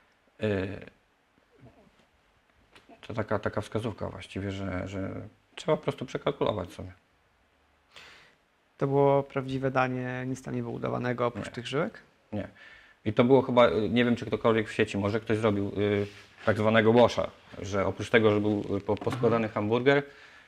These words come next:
Speaker 1: był jeszcze na koniec wylany ser, który
Speaker 2: Mhm.
Speaker 1: w, w bardzo fajny sposób spływa po tym ham-, hamburgerze. To też pokazuje, że to jest jedno zdjęcie, a nie,
Speaker 2: Tak.
Speaker 1: nie, nie składanie. Chci-, W Photoshopie można zrobić wszystko oczywiście.
Speaker 2: No jasne.
Speaker 1: Tylko kwestia czasu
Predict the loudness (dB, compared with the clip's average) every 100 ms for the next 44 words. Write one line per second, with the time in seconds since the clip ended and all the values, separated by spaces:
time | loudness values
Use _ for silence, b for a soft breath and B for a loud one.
0 | B 0 2 0 -2 0 0 -2 -4 -2
1 | 4 4 4 0 0 2 2 0 -12 -8
2 | -4 -4 -4 -12 _ _ -20 -20 -18 -14
3 | 2 4 4 0 -2 -2 -2 -6 -6 -14
4 | -4 0 2 0 -6 -10 -10 -14 -12 -10
5 | -10 -10 -8 -8 -10 B B B 2 2
6 | 2 -2 0 2 2 2 0 -6 -4 -4
7 | -4 -4 -6 -8 -10 -8 -6 -6 -8 -12
8 | -12 -12 -10 -6 -6 -8 -6 -6 -6 B
9 | B B B _ _ -8 -6 -6 -4 -4
10 | 0 2 2 2 0 0 0 -4 -4 -4
11 | 0 0 -2 -8 -6 -6 -4 -4 -4 -4
12 | -4 -6